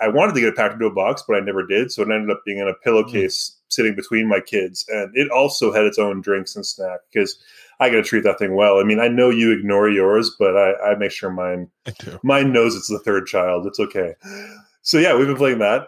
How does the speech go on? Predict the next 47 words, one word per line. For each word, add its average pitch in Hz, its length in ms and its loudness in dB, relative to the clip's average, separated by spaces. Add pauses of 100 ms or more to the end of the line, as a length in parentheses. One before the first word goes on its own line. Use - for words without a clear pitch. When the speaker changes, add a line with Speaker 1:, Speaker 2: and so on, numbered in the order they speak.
Speaker 1:
Um, 113 280 0
that's 107 180 -2
been 113 140 -4
good. 110 260 2
And 131 220 2
then 160 140 2
I 151 100 4 (160)
played 165 160 2
a 147 40 4
little 135 360 2
bit 131 100 0
of 117 80 0
Tetris 107 320 -2
ninety-nine 104 560 -2 (300)
yesterday, 101 500 -4
but 95 140 -6
that 104 180 -2
was 95 160 -10
about 101 320 0
it. 110 200 4
And 113 100 0
only 127 180 2
'cause 113 140 -10
they 117 100 4
have 113 140 2
a 113 60 0
new 110 720 0 (220)
Super 110 480 -2
Mario 101 540 2
Golf 98 440 -2
thing 101 180 0
or 98 100 0
something 98 260 -6
going 95 220 0
on, 95 180 0
and 95 80 -4
I 92 40 -2
was 92 100 -4
like, 98 100 -2
"Oh, 190 160 4 (140)
I 107 60 -2
gotta 113 120 2
get 98 160 -4
that." 98 220 0 (920)
But 98 180 2 (120)
I'm 95 160 -6
not, 90 160 -6